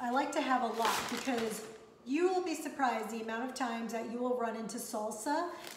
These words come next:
and you want to have something that you can scoop it up with. You're not gonna be able to eat the tortilla chips in the restaurant, so you wanna be prepared. So I bring another little bag and I pack these down into my little bag,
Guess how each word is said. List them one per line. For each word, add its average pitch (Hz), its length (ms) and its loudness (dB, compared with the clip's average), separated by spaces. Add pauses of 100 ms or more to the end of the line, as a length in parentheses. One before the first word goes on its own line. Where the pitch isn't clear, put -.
and 226 160 2
you 240 120 0
want 233 260 2
to 247 60 -2
have 226 240 -2
something 220 340 -4
that 208 120 -6
you 208 100 -6
can 214 180 -6
scoop 220 360 -6
it 202 100 -6
up 202 200 -8
with. 208 180 -10 (320)
You're 226 80 -6
not 233 160 0
gonna 233 140 -4
be 233 140 -4
able 226 160 -4
to 233 80 -4
eat 240 160 -6
the 262 80 -4
tortilla 233 480 -4
chips 226 340 -6
in 220 80 -6
the 214 80 -6
restaurant, 220 520 -6
so 247 100 -6
you 226 80 -2
wanna 226 160 -2
be 233 100 -4
prepared. 233 600 -4 (340)
So 226 500 4 (280)
I 262 180 2 (340)
bring 254 160 0
another 226 320 0
little 285 260 0
bag 254 480 2
and 226 100 -4
I 226 80 -4 (100)
pack 240 300 -2
these 294 260 -2
down 233 500 -2
into 233 180 -2
my 240 160 0
little 240 260 0
bag, 226 460 -2